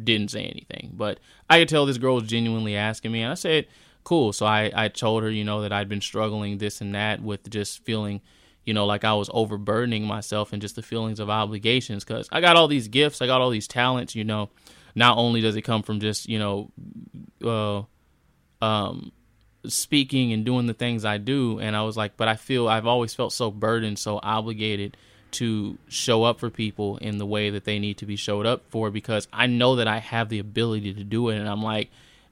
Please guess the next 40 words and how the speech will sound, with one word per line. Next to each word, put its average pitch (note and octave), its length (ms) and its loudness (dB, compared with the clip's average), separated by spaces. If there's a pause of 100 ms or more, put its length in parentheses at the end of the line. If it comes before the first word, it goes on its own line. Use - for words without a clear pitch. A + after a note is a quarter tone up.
(300)
I B2 80 8
feel - 180 2
like A#2+ 300 4
I've, A2 240 2
I've A2+ 240 0
been A#2 200 0
feeling A#2+ 240 0
like A2+ 140 0
for G#2+ 120 -2
a - 20 -2
while, B2 260 6
if G#2 120 0
I C3+ 100 10
have D3 220 6
the A2 40 -4
ability A2+ 440 0
to G2 40 -8
do B2+ 220 2
it, A2 160 -2 (340)
and A#2 160 4
for A2 80 -2
whatever A#2 380 4
reason, A#2+ 400 0
I A#2+ 220 6
choose B2+ 440 0
myself A2+ 800 0 (420)
in B2 180 0
that C3 180 4
moment C3+ 420 2
over A2+ 280 2
choosing A#2+ 380 0
to G2 60 0
help A2+ 300 2
them, A#2+ 300 2
then G#2+ 240 0
what A#2+ 160 2
kind A#2+ 340 2
of A2 240 -2 (400)
quote C3 260 4
unquote A#2+ 540 2